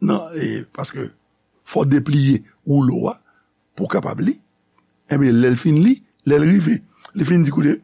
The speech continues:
pour publier une année de grâce du Seigneur,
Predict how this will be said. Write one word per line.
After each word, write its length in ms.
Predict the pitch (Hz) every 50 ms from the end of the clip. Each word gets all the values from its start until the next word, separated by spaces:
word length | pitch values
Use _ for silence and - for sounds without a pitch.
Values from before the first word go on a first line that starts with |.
| _ _ _ _ _ _ _ _ _ _ _ _ _ _ _ _ _ _ _ -
pour 200 | - 226 220 170
publier 680 | - - 247 233 247 214 220 208 196 160 131 110 - - _ _ _ _ _ _ _ _ _ -
une 220 | 175 190 190 175
année 540 | 165 156 151 147 147 139 123 104 104 - _ _ _ _ _ _ _ _ _ _ _ _ _ _ -
de 180 | 135 123 - 127
grâce 720 | - - - - - - - 120 160 220 233 - - - _ -
du 160 | - - -
Seigneur, 720 | - - - 117 101 - 190 - - - 302 320 - -